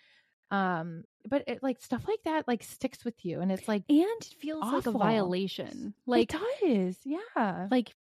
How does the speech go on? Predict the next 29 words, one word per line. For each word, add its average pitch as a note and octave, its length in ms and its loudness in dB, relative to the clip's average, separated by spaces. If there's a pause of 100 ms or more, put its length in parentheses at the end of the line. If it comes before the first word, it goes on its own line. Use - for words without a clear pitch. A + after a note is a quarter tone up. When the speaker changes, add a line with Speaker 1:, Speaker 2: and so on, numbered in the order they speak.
(200)
Speaker 2:
e-, - 120 -12 (220)
especially E4 440 0
that G3+ 340 0
with, G#3 100 -4
like, G3 180 -2
the - 120 -8
pictures, F#3+ 400 -4
like, F#3 140 -4
people, A3 580 2
you G#3+ 80 -2
know, F#3+ 160 0
drawing G3+ 500 -2
things, G#3 260 -2
uh, - 100 -8
like, A#3 160 -2
it A#3+ 60 2
just - 240 -4
feels D#4 320 2
like A3 220 0
they, G3 220 -2
like, G3+ 240 -4
it - 200 -10
feels F4 240 4
more A#3 380 6
Speaker 1:
Icky. - 0 -
Speaker 2:
than G#3 240 0
just, - 480 -6
you G#3+ 160 -2
know, F3 400 -4